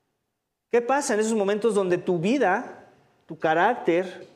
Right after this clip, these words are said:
tu forma de pensar, tu forma de actuar, revela que no te estás rindiendo a Dios? Te puedo dar muchos ejemplos, pero creo que tú tienes algunos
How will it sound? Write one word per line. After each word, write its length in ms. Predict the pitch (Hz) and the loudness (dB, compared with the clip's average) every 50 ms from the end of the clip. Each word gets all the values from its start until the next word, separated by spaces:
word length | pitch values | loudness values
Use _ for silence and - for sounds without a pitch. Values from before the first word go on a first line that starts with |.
| _ _ _ _ _ _ _ _ _ | _ _ _ _ _ _ _ _ _
tu 80 | - | -6
forma 300 | - - 196 202 214 208 | -2 0 0 2 4 2
de 80 | 196 180 | 2 2
pensar, 600 | - 170 156 160 151 - 196 208 226 240 214 220 - - - - _ _ | 2 0 -2 -2 -2 -2 0 0 0 -2 -4 -8 -12 -16 -20 -20 _ _
tu 80 | - 175 | -14 -2
forma 300 | 151 190 190 202 214 214 | 0 2 2 4 4 4
de 60 | 202 | 2
actuar, 580 | 180 - - - 185 190 190 208 240 226 - - - - - - - | 2 0 2 4 4 4 4 2 0 -4 -8 -14 -18 -20 -20 -8 -2
revela 400 | 175 180 185 175 202 220 240 220 | 0 2 2 4 4 4 2 2
que 100 | 208 185 | 0 0
no 140 | 185 196 | 0 0
te 80 | 196 208 | 0 -2
estás 320 | 185 - - 202 208 - | -2 0 0 0 0 0
rindiendo 420 | 190 185 170 160 156 175 190 190 160 | -4 -4 -4 -2 -2 -2 0 0 -2
a 60 | 135 | -2
Dios? 560 | 123 165 220 - - - - - - - - _ _ _ _ _ _ _ _ _ _ _ _ _ _ _ _ _ _ _ _ _ _ _ _ _ _ _ _ _ _ _ _ _ _ _ _ _ _ _ _ _ _ _ _ _ _ _ _ _ _ _ _ _ _ _ _ _ _ _ _ _ _ _ _ _ _ _ _ _ _ _ _ _ _ _ | -2 -2 -4 -4 -6 -12 -16 -18 -18 -20 -20 _ _ _ _ _ _ _ _ _ _ _ _ _ _ _ _ _ _ _ _ _ _ _ _ _ _ _ _ _ _ _ _ _ _ _ _ _ _ _ _ _ _ _ _ _ _ _ _ _ _ _ _ _ _ _ _ _ _ _ _ _ _ _ _ _ _ _ _ _ _ _ _ _ _ _
Te 60 | 143 | -6
puedo 180 | - 180 190 | 0 2 2
dar 100 | 185 180 | 2 4
muchos 240 | 185 190 190 - - | 2 0 -2 -2 -6
ejemplos, 320 | 160 156 214 262 311 262 175 | -2 -2 0 0 0 0 0
pero 120 | 185 170 | 0 0
creo 120 | 175 240 | 0 0
que 100 | 254 269 | 0 0
tú 140 | 262 247 233 | -2 -2 -2
tienes 260 | 233 233 220 220 202 | -2 0 0 2 0
algunos 360 | 202 165 156 156 180 214 202 | 0 -2 0 0 0 0 0